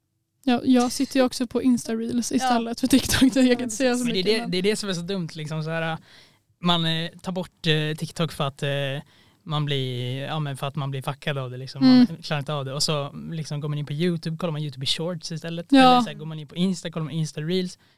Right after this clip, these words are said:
Speaker 3: Eller så går man in på Facebook, så finns det till och med, liksom, TikTok-format på Facebook
Speaker 1: Ja.
Speaker 3: också. Så man kommer ju som inte undan
Speaker 1: Nej.
Speaker 3: det. Så det är nästan omöjligt.
Speaker 1: Och
Speaker 2: Gud,
Speaker 1: det,
Speaker 2: det känns
Speaker 1: ja.
Speaker 2: så sorgligt när vi pratar om det så här.
Speaker 1: Men det är lite sorgligt.
Speaker 2: Ja.
Speaker 1: Jag tänker på det ganska ofta också.
Speaker 2: Det där kommer vara, liksom, kommer nästa generation växa upp så här?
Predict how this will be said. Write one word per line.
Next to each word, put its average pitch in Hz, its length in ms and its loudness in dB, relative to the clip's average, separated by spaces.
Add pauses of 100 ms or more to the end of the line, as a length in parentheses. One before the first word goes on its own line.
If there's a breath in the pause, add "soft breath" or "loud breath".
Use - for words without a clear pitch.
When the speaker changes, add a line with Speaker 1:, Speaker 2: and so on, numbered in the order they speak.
(120)
Speaker 3:
Eller 165 100 -8
så 170 40 -4
går 170 80 0
man 160 100 0
in 135 60 -4
på 156 60 -6
Facebook, 185 540 -2
så 170 80 -8
finns 170 180 -2
det 160 80 -2
till 160 120 0
och 151 60 0
med, 151 280 -4
liksom, 147 260 -8
TikTok-format 175 760 -2
på 139 100 -12
Facebook - 300 -2
Speaker 1:
Ja. 247 220 8
Speaker 3:
också. 220 340 -4
Så - 120 -8
man 175 120 2
kommer 208 240 4
ju 170 60 2
som 156 120 -2
inte 151 160 -4
undan 165 320 2
Speaker 1:
Nej. 254 300 8
Speaker 3:
det. 254 60 4
Så - 80 -4
det 147 160 -8
är 170 220 -2
nästan 165 300 -6
omöjligt. 165 560 -2 (160)
Speaker 1:
Och 262 180 6
Speaker 2:
Gud, 285 100 0
Speaker 1:
det, 262 100 0
Speaker 2:
det 269 120 -4
känns 294 160 -10
Speaker 1:
ja. 247 100 -2
Speaker 2:
så 240 60 -4
sorgligt 262 520 -8
när 277 80 -10
vi 226 100 -12
pratar 254 380 -10
om 240 120 -6
det 220 100 -12
så - 120 -14
här. - 180 -10 (480)
Speaker 1:
Men 269 200 4
det 311 140 4
är 359 280 4
lite 262 160 2
sorgligt. - 460 -4
Speaker 2:
Ja. 277 80 -20
Speaker 1:
Jag 269 100 0
tänker 370 340 0
på 240 80 4
det 226 60 4
ganska 226 240 0
ofta 277 260 -2
också. - 280 -4 (280)
Speaker 2:
Det 269 60 -20
där 294 100 -12
kommer 269 240 -10
vara, 254 300 -10
liksom, 294 260 -14
kommer 247 180 -14
nästa 240 280 -14
generation 294 540 -14
växa - 260 -16
upp - 160 -20
så - 100 -20
här? - 200 -18